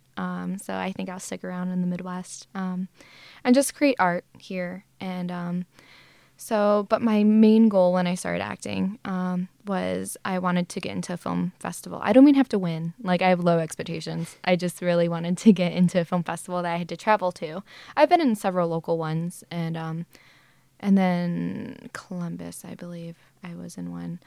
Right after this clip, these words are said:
And, um, actually, before we get to my film, um, back in twenty sixteen, I acted with a new company in Columbus. And, um,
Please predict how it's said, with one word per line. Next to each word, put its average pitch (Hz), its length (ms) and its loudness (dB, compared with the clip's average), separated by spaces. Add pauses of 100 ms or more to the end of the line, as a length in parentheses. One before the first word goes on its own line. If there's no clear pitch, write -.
(360)
And, 180 220 -6
um, 175 200 -8
actually, 185 680 -2 (360)
before 208 260 -4
we 196 120 -2
get 185 160 -8
to - 120 -10
my 170 100 -8
film, 170 320 -8 (220)
um, 175 420 -6
back 175 260 -6
in 185 120 0
twenty 180 340 -2
sixteen, 170 800 -8
I 170 480 -8
acted 175 420 -8
with 175 160 -10
a 180 60 -2
new 208 220 8
company 175 460 -6
in 175 100 -2
Columbus. 170 720 -8 (560)
And, 180 280 -4
um, 175 320 -6